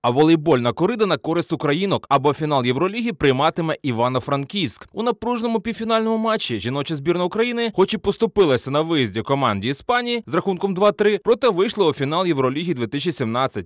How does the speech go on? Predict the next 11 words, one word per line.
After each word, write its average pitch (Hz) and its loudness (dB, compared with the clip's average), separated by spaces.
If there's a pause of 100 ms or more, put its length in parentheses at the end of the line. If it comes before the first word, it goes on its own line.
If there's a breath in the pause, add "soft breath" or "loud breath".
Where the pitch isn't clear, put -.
Отже, 226 -2
свого 220 2
головне 220 4
завдання — 208 0
здобути 131 -2
путівку 120 -6
у 120 -4
фінал — 226 -4
збірна 214 -4
України 196 0
виконала, 180 2